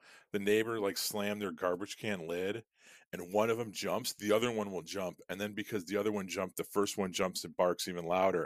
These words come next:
and then the two of 'em will tear off in whatever direction the noise came from. You know what I mean? Like, they're very alert and, like,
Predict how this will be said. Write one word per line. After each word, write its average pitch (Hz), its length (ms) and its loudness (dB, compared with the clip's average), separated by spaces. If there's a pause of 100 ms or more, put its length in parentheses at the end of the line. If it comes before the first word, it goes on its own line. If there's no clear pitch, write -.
and 90 100 -6
then 95 80 -6
the 87 80 -4
two 113 200 -2
of 101 80 -4
'em 95 80 -10
will 85 100 -10
tear 90 280 -2
off 90 400 -4 (720)
in 92 100 -2
whatever 92 300 4
direction 87 380 0
the 87 60 -8
noise 80 220 -8
came 85 220 -10
from. - 280 -14 (640)
You 90 100 -6
know 87 80 -2
what 85 80 -2
I 82 60 -4
mean? 82 360 -8
Like, 117 160 4
they're 127 200 6
very 160 360 10
alert 104 540 6
and, 92 180 -2
like, 78 380 -6